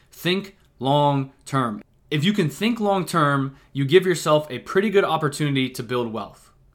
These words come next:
If you remember the tortoise and the hare story, you'll know why. Sometimes thinking long term wins. Sometimes playing the slow game, but the yet consistent game wins.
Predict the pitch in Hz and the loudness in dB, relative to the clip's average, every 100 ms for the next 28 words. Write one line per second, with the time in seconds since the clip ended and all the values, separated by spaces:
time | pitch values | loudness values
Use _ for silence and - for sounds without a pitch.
0 | _ _ _ _ _ _ _ _ _ - | _ _ _ _ _ _ _ _ _ -8
1 | 135 185 220 196 196 190 151 143 - 170 | -2 0 2 2 2 4 2 0 0 2
2 | 170 165 - _ 135 120 139 151 147 147 | 2 -2 -8 _ -10 -8 -2 2 2 0
3 | 151 143 143 143 - _ _ _ _ _ | -2 0 0 -4 -12 _ _ _ _ _
4 | _ 139 151 151 143 127 127 127 123 - | _ 2 6 6 6 6 4 4 0 -6
5 | - - 262 262 202 180 - _ _ - | -12 -4 0 2 2 0 -4 _ _ -2
6 | 208 208 175 170 165 156 156 151 147 143 | 0 0 0 0 0 0 2 4 2 -4
7 | - - - 120 127 147 110 95 - - | -14 -20 -20 -8 0 2 0 -6 -18 -20
8 | - - - - 214 220 190 175 165 - | -20 -20 -8 0 0 2 2 2 -4 -12
9 | - - 185 185 156 170 170 156 165 151 | -16 -2 0 0 -2 0 0 0 -2 -2
10 | 147 123 110 143 - - 120 - 180 - | -4 -8 -2 -2 -2 -6 -8 -4 -4 -2
11 | 175 143 156 160 156 151 _ _ _ _ | -6 -4 -2 -2 -2 -4 _ _ _ _
12 | _ 113 135 117 92 - - | _ -4 -2 -2 -6 -16 -20